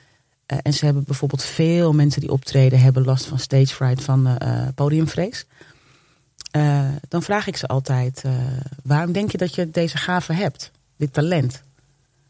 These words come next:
En, en dan komen we uiteindelijk tot de conclusie dat je dat niet hebt om het voor jezelf te houden. Als jij heel mooi kunt zingen,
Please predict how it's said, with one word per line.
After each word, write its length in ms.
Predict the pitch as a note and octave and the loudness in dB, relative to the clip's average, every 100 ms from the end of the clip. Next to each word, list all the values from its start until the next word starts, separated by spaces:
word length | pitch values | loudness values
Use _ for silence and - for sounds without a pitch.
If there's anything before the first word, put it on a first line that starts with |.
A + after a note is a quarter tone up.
| _ _ _ _ _ _ _ _ _ | _ _ _ _ _ _ _ _ _
En, 380 | - - A#2+ D#3 - | -20 -14 -12 -12 -12
en 240 | - C#3 | -4 0
dan 260 | C#3+ C#3+ C#3 | 2 0 0
komen 260 | F3+ F3+ E3 | -2 0 0
we 60 | |
uiteindelijk 480 | D#3+ D3 D#3+ G3+ D#3 | 0 0 0 0 -2
tot 140 | D3+ | -4
de 80 | C#3+ | -6
conclusie 420 | C3+ C#3 F#3 F#3+ | -4 -4 -2 -4
dat 160 | D3 C#3+ | 0 0
je 60 | C#3 | 0
dat 180 | C#3+ | -2
niet 160 | F3 G3+ | -2 0
hebt 200 | C3 C3 | 2 2
om 80 | C#3 | 0
het 120 | C#3 | -2
voor 140 | - | -4
jezelf 340 | D#3+ D#3+ F#3+ G#3+ | -4 -4 -6 -6
te 80 | E3+ | -2
houden. 380 | C3 B2 B2+ C3+ | 0 -2 -4 -8
Als 100 | - | -2
jij 120 | D#3 | 4
heel 180 | D3+ D#3+ | 4 4
mooi 180 | D#3 D3 | 2 0
kunt 200 | D#3 C#3+ | 0 0
zingen, 340 | G3+ E3+ C3+ | 0 2 2